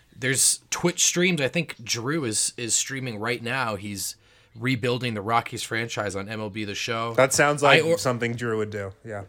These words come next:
Speaker 1: Yeah, that's how I imagine Drew is spending all of his time when I'm not with him. I also organized a fifa tournament today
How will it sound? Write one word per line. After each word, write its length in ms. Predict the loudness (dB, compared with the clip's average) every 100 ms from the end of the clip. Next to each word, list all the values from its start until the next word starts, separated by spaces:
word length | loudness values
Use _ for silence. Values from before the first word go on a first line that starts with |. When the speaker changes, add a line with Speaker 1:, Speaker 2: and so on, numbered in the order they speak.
| -6
Speaker 1:
Yeah, 360 | 2 4 4 0
that's 220 | 0 2 4
how 180 | 4
I 120 | 4 2
imagine 440 | 2 0 -4 -6
Drew 220 | -6 -6
is 80 | -4
spending 320 | -4 -4 -4 -4
all 200 | -4 -4
of 80 |
his 100 | -6
time 360 | -6 -8 -8 -14
when 140 | -10 -6
I'm 120 | -4
not 140 | -6
with 160 | -6 -8
him. 200 | -8 -12 -18 -20 -20 -20 0
I 160 | 6 8
also 260 | 8 6 4
organized 560 | 2 0 0 0 0
a 60 | -4
fifa 440 | -6 -6 -4 -4
tournament 440 | -2 -2 -2 -4 -6
today 400 | -6 -4 -6 -8